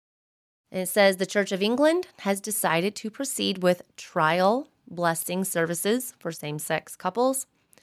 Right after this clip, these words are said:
This decision, made during the General Synod,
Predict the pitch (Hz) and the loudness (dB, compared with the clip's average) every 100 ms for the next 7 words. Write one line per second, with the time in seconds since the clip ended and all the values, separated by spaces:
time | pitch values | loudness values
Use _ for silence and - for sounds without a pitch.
0 | _ _ _ 170 185 185 - 180 - 247 | _ _ _ -2 -2 -2 -8 -4 -2 0
1 | 311 330 349 _ - 180 180 214 208 208 | 0 -2 -4 _ -4 2 2 2 0 2
2 | 202 202 214 190 175 175 165 180 190 175 | 2 0 -2 -4 -4 -2 0 0 -2 -2
3 | 165 196 254 | 0 2 2